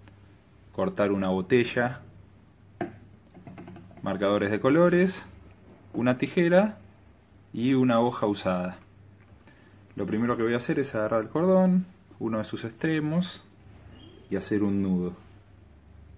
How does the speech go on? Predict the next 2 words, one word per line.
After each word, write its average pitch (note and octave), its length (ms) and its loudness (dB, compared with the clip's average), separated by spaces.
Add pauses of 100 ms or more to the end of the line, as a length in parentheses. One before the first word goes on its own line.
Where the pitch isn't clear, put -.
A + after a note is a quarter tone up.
(2250)
Ese - 300 -4
nudo D#3 500 2